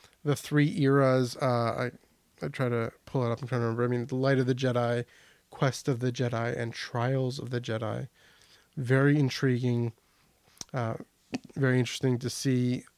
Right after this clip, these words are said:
a Jedi focus. Um, that it, it is primarily their journey, and, uh, they could have minimized that aspect of it. They have, I mean, they teased with Project Luminous,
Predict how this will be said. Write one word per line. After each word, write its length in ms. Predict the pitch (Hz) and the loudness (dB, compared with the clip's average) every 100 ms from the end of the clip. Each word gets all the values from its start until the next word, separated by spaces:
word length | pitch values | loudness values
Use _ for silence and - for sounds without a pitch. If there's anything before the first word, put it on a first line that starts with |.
| - | -6
a 60 | |
Jedi 520 | 131 127 123 123 123 117 | -4 -2 0 2 2 0
focus. 800 | - 131 - 151 151 - - _ _ _ _ _ _ - | -2 -2 0 -2 -2 -8 -16 _ _ _ _ _ _ -8
Um, 300 | 117 110 127 _ _ _ _ _ - - - _ - | -6 -6 -10 _ _ _ _ _ -20 -18 -20 _ -4
that 240 | 120 - _ _ | -4 -4 _ _
it, 160 | 147 127 185 | -6 -4 0
it 180 | 143 | 2
is 180 | 139 131 | 2 0
primarily 640 | - - 135 127 127 131 127 | -2 -2 0 2 2 2 0
their 220 | 120 120 | 0 -2
journey, 440 | 117 127 156 127 - | -2 -4 -4 -6 -4
and, 340 | 127 120 123 _ - - - _ _ _ - | -2 -2 -4 _ -20 -20 -20 _ _ _ -8
uh, 220 | 120 127 - _ _ - | -8 -8 -14 _ _ -8
they 220 | 135 135 | 2 2
could 400 | 135 - - 156 | 2 -2 4 4
have 240 | 123 139 123 | 4 2 2
minimized 840 | 135 131 123 113 117 123 - - _ _ _ _ _ _ - | 2 2 0 -2 -6 -8 -14 -20 _ _ _ _ _ _ -4
that 180 | 123 117 | 0 0
aspect 540 | 120 120 - 117 - | 0 -2 -4 -6 -4
of 160 | 120 117 | -4 -4
it. 120 | 110 _ _ _ _ _ _ _ _ - | -6 _ _ _ _ _ _ _ _ -6
They 220 | 139 127 | 0 0
have, 640 | - 139 127 123 123 120 127 | 0 2 4 4 2 0 -2
I 40 | |
mean, 260 | 120 120 - | -2 -2 -2
they 140 | 127 | -4
teased 380 | 120 - 127 113 | -4 -2 -2 -2
with 160 | 120 - | -8 -4
Project 340 | 120 120 117 | -4 -4 -6
Luminous, 800 | 131 131 117 113 110 - - | -2 -2 -2 -4 -6 -10 -14